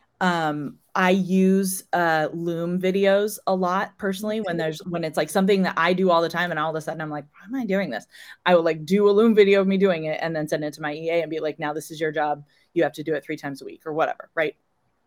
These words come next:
And so, um, but the, the thing that I love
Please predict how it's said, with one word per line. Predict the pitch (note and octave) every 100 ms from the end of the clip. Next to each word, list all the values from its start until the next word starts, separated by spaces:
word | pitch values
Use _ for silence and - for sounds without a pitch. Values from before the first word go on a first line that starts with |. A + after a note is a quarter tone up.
| _ _ -
And | F3 E3+
so, | E3 E3+ D3+ D3 D3 _ _ _ _
um, | F3+ E3 D3+ D3 -
but | F#3 F#3+ F3+
the, | F#3 F3 F#3
the | F3+
thing | F3+ G#3 A3+
that | A3+
I | F#3
love | E3+ D#3+ F3 E3 D3